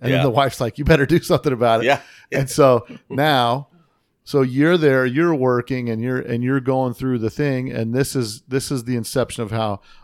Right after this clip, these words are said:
Speaker 1: are you doing Porsche parts a little bit, uh,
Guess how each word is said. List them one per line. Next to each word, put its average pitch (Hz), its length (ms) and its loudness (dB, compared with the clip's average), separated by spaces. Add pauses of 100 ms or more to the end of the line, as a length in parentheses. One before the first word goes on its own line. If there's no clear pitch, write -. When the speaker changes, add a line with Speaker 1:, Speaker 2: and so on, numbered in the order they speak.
(120)
Speaker 1:
are 113 120 2
you 113 180 -2
doing 151 380 0
Porsche 151 420 -2
parts - 640 -2 (200)
a 131 80 -2
little 135 240 2
bit, 135 440 0 (120)
uh, 110 520 -2